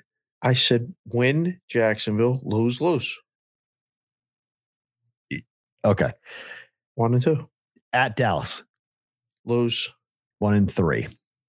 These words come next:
Speaker 2: Home for Tennessee.
Speaker 1: Lose.
Speaker 2: One and four. At Chicago.
Speaker 1: Lose.
Speaker 2: <sighs>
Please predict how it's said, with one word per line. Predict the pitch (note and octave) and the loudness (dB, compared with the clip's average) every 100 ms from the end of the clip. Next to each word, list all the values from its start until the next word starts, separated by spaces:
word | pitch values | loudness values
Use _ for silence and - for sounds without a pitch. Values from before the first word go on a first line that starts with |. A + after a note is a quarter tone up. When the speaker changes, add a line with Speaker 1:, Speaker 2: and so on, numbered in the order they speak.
| _ _ | _ _
Speaker 2:
Home | - C3+ C#3 | -2 0 0
for | B2+ | 0
Tennessee. | A2 C3 G#2+ - E2+ C2+ _ _ _ _ _ _ _ _ _ _ - | 0 2 2 0 -2 -2 _ _ _ _ _ _ _ _ _ _ -6
Speaker 1:
Lose. | G#2 A2 G#2+ G#2 - - _ _ _ _ - | 0 2 2 2 0 -6 _ _ _ _ -2
Speaker 2:
One | D#2+ | 0
and | D#2+ | 2
four. | B2 G#2+ - _ _ | 2 2 0 _ _
At | A2 A2+ - | 0 2 0
Chicago. | - F#2 - G#2+ C#2+ A1 _ _ _ _ _ _ _ _ _ _ _ _ _ _ _ _ _ _ _ _ _ _ _ _ _ _ _ _ _ _ _ _ _ _ _ - | -6 -2 0 2 0 -6 _ _ _ _ _ _ _ _ _ _ _ _ _ _ _ _ _ _ _ _ _ _ _ _ _ _ _ _ _ _ _ _ _ _ _ -4
Speaker 1:
Lose. | A2 A2 G#2 - - _ _ _ | 0 2 2 -2 -6 _ _ _
Speaker 2:
<sighs> | _ | _